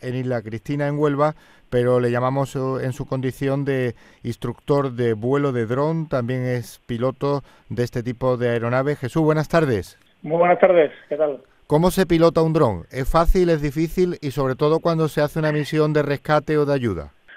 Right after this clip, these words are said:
Speaker 2: Bueno, bueno, fácil no es, <laughs> hay que tener, eh, horas de vuelo y bueno, es, yo creo que más de, más que el fácil o difícil es el, el corazón que le echamos todos los que estamos en,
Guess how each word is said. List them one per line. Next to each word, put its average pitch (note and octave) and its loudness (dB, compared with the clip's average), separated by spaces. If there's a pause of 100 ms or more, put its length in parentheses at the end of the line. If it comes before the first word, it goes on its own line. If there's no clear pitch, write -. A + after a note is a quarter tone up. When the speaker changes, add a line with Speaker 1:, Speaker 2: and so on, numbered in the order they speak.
Speaker 2:
Bueno, F#3 -2
bueno, A2+ -12
fácil C3+ 0
no C3+ 2
es, C#3+ -2
<laughs> - -14
hay C#3 0
que C#3 -10
tener, C#3+ -6
eh, C#3 -6 (340)
horas D#3 -2
de C#3+ -6
vuelo F3+ 0 (500)
y D3+ -8
bueno, F3 -10
es, D3+ -8 (200)
yo D#3+ -10
creo F3+ -4
que F3+ 0
más E3+ -4
de, E3 -4
más D#3+ -10
que E3+ -2
el D#3+ -10
fácil E3 -4
o E3 -4
difícil E3+ -10
es E3+ 0
el, D#3 -6
el D#3 -10
corazón D3 -6
que D#3 -6
le D3 -4
echamos C#3+ -6
todos C#3+ -2
los C#3 -4
que - -20
estamos C#3+ -10
en, C3+ -8